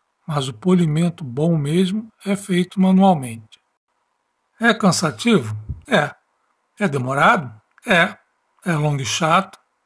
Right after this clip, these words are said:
É sim. Mas polimento manual não tem erro. Mas eu deixei aqui uma informação por último para te animar.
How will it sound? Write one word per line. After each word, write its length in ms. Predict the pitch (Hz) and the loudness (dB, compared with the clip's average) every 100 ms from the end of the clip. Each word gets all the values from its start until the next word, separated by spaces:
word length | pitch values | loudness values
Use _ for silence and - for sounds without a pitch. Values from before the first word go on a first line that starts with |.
| - | -2
É 120 | 170 | 0
sim. 340 | 190 202 165 - _ _ _ _ _ _ _ | 2 4 2 0 _ _ _ _ _ _ _
Mas 460 | 165 151 156 147 - _ _ _ | -4 0 0 -2 -10 _ _ _
polimento 640 | 180 170 151 175 226 220 | 0 2 4 4 4 4
manual 640 | 185 175 143 160 202 214 _ _ | 4 4 4 2 2 -4 _ _
não 380 | 175 143 165 202 | -4 2 4 4
tem 340 | 196 220 175 139 | 2 2 2 0
erro. 320 | 120 - - _ _ _ _ _ _ _ _ _ _ _ _ | -8 -14 -20 _ _ _ _ _ _ _ _ _ _ _ _
Mas 300 | 214 220 233 | -2 0 0
eu 80 | 269 | 0
deixei 400 | 233 220 - 196 | 0 0 2 2
aqui 160 | 180 208 | 2 2
uma 160 | 185 | 2
informação 640 | 185 - 160 160 - 156 143 | 2 0 -2 0 -2 -4 -6
por 220 | 170 160 | 0 2
último 460 | 220 202 - 135 | 2 2 -4 -8
para 180 | 131 160 | -6 -8
te 120 | - | -2
animar. 440 | 175 175 131 117 | 2 2 0 -6